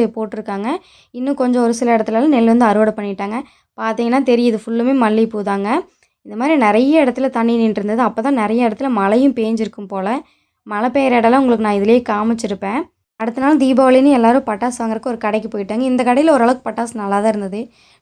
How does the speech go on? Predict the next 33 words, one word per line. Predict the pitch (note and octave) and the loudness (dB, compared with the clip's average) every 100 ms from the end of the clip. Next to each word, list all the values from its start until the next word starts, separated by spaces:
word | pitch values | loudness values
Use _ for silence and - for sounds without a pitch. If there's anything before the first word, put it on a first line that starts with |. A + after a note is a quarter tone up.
| - | -12
நம்ம | G#3 C4 | -4 0
வெடிக்கும் | C4 C4+ C4+ | 2 2 2
போதெல்லாம் | B3+ C4+ C#4 | 2 2 0
பட்டாசு | A#3 B3 B3 | -2 -4 -4
பார்த்தீங்கன்னா | A#3 A#3 A3+ B3 C#4+ - - _ _ | -6 -4 -2 0 -2 -4 -20 _ _
அந்த | A3+ A#3 A3+ | -4 0 2
ரோல் | A3+ B3 C#4 | 4 4 4
வந்து | B3+ C4+ | 4 4
மேல | B3 A#3 | 4 4
வந்து | A#3 B3 | 4 2
கையில | B3+ G#3+ A3+ | 0 0 0
படுற | A3+ A3 | -2 -2
மாதிரி | A3+ G#3+ | -2 -2
இருக்கும். | G3+ F#3+ A#3 C#4+ _ _ _ | -4 -6 -10 -10 _ _ _
இதெல்லாம் | A#3 B3 D4 | -6 -2 0
பார்க்கும்போது | C#4 B3+ B3+ D4 | 2 2 4 4
ஒரு | B3 | 2
பூ | B3 C4 | -2 -4
மாதிரி | C4 C4+ C4 | -2 0 2
இருக்கு. | A3 B3 C#4 | 0 -2 -2
அதை | A3+ A3 | 0 0
எடுத்து | A#3 B3+ | 0 0
போட்டோன்னா | A#3+ A3+ A#3+ D#4+ | 0 0 0 0
புல்லட் | A#3 B3+ B3+ | 2 2 2
லோட் | A3+ A3 | -2 -2
பண்ண | A3+ G#3+ | -6 -6
மாதிரி | G#3+ C4+ D#4+ _ _ _ - | -2 -2 -4 _ _ _ -10
அதுவே | G#3 C4 | -4 -2
தன்னப்பால | C#4+ A3+ A3+ B3+ C4+ | 0 0 0 2 2
நம்ம | B3 G#3 | 2 2
அமுத்துனா | A3+ A#3+ C4+ | 2 0 -2
போது | C4+ A#3+ | -2 -2
வெடிச்சிருதுங்க. | A3 G#3 G3 G#3+ G3+ G#3 | -2 -4 -6 -6 -4 -2